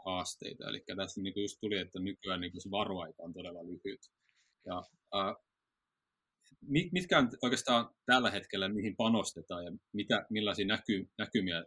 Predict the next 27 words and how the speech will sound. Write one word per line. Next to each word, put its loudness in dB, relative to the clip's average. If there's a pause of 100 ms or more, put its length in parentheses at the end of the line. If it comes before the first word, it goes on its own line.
(140)
terrorismin -4
uhkakuvassa -6
ja -4
torjunnassa -4
on -14
tulevaisuudessa? -6
Mulla -4
on 0
oikeastaan -4 (600)
kaksi 4
tämmöistä 0 (960)
ajatusta, 4
että -2 (720)
on, 4
onks 4
niin, 10
että 0
tämmöiset 0 (360)
suuret 6 (380)
terroristijärjestöjen 2
aikaa 2
menossa -4
ohi -2
ja 2
niinku -6
ne -2
tekijät 2